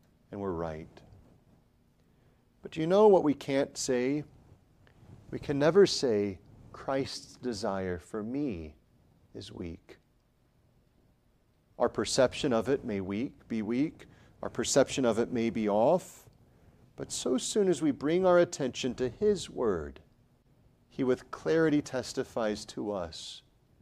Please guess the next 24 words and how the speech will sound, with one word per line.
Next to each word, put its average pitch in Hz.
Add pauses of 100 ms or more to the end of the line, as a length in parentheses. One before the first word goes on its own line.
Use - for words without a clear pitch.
(420)
that 147
his 165
desire 117
for 110
us - (720)
is -
without 110
any 135
fault - (520)
or 117
weakness 101 (320)
whatsoever. 104 (1160)
So -
to 190
whose 196
voice 156 (400)
will 135
you 139
listen? 127 (1600)
You 131
listen 113
to 127
your 113
own, 117